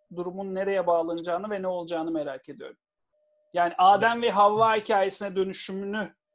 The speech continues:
olacağını düşünüyorum şu anda. Doğru muyum ya da yanlış mıyım bilmiyorum bununla <laughs> alakalı.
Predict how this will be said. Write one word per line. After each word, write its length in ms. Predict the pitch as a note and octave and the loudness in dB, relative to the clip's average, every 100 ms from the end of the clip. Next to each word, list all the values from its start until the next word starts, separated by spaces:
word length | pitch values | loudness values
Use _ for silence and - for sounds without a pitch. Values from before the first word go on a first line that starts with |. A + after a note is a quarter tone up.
| _ | _
olacağını 580 | F3 E3 D#3+ E3 D#3 D#3 | -8 -6 -2 -2 -2 -8
düşünüyorum 480 | D3 D#3+ D#3 D3 | -12 -8 -6 -6
şu 180 | D3+ D#3+ | -8 -6
anda. 280 | D3+ D#3 F#3 | -6 -6 -6
Doğru 300 | F3+ F3+ F#3 | -2 -2 -4
muyum 220 | F3 E3+ | -8 -4
ya 100 | E3 | -4
da 60 | E3 | 0
yanlış 380 | E3 D#3+ D#3+ - | -2 -2 -6 -8
mıyım 180 | D3+ | -6
bilmiyorum 420 | D3+ F#3+ G#3+ A3 A3+ | -6 -6 -6 -6 -8
bununla 200 | A3+ A3+ | -6 -4
<laughs> 180 | A3 | -2
alakalı. 440 | A#3 - G#3 G3+ | -2 -2 -2 -2